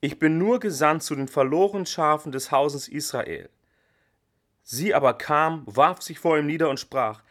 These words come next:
"Herr, hilf mir." Er aber antwortete und sprach: "Es ist nicht schön, das Brot der Kinder zu nehmen und den Hunden hinzuwerfen." Sie aber sprach: "Ja, Herr, doch es essen ja auch die Hunde von den Krumen,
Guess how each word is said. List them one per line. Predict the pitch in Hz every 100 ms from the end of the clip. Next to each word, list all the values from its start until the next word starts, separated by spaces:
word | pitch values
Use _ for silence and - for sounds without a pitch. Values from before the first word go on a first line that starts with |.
| _
"Herr, | - 160 196
hilf | 170 208 214
mir." | 131 101 - - _ _ _ _ -
Er | 127 135
aber | 131 131
antwortete | 135 127 139 139 135
und | 127
sprach: | - 127 131 139 _ _ _ _
"Es | 147 180
ist | 226 -
nicht | 175
schön, | - 208 170 92 85 _ - -
das | 117 117
Brot | - 156 -
der | 160
Kinder | - 214 185 135
zu | 143
nehmen | 123 110 113 127
und | 127 135
den | 156 143
Hunden | 214 226
hinzuwerfen." | 151 123 - 120 101 90 - 90 - _ _ _ -
Sie | - 147 151
aber | 151
sprach: | 143 - 135 120 90 - _ _
"Ja, | 131 180 175
Herr, | 117 78 - _ - _ -
doch | 131 147
es | 143
essen | - - - 180
ja | 156 151
auch | 151 147
die | 135 113
Hunde | 170 214 151
von | - 135
den | 123 113
Krumen, | - - 202 160 127 131